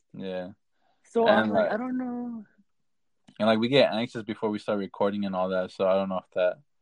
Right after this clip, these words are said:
Speaker 1: also happens during the pod, you know? We never know.
Speaker 2: Uh, well, I definitely feel more calm in this episode.
Speaker 1: Yeah.
Speaker 2: I feel like we were going through it in the last one.
Speaker 1: <laughs>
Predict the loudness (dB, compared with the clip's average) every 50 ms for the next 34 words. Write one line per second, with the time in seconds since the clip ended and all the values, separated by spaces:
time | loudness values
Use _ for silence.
0 | _ _ _ _ _ _ _ _ -4 0 0 0 0 0 0 2 4 4 4 4
1 | 2 0 -2 -8 _ -4 -4 -2 -2 -4 -6 -6 -6 -4 -4 -4 -4 -4 -4 -6
2 | 2 4 6 8 8 6 4 2 0 0 0 -2 -2 -4 _ _ _ _ -8 -4
3 | -2 0 0 0 -2 -2 -4 -6 -6 -2 2 6 6 6 6 6 4 2 2 2
4 | 0 0 0 0 -2 -2 -2 -2 -2 -2 -2 -4 -6 -6 -4 -4 -2 -2 -4 -6
5 | -10 -14 -18 _ _ _ _ _ _ _ _ _ -12 -10 -10 -10 -12 -12 -14 -16
6 | -16 -16 -16 -16 -16 -16 _ _ -10 -4 -2 0 2 4 4 2 2 -2 -6 -14
7 | _ _ _ _ _ _ _ _ _ _ _ _ _ _ _ _ 2 2 4 4
8 | 2 2 2 0 -2 -2 -4 -2 -2 -2 -4 -4 -6 -4 -2 0 0 0 0 -2
9 | -4 -8 -8 -6 -2 -2 -4 -4 -6 -10 -16 -18 -20 _ _ _ _ _ _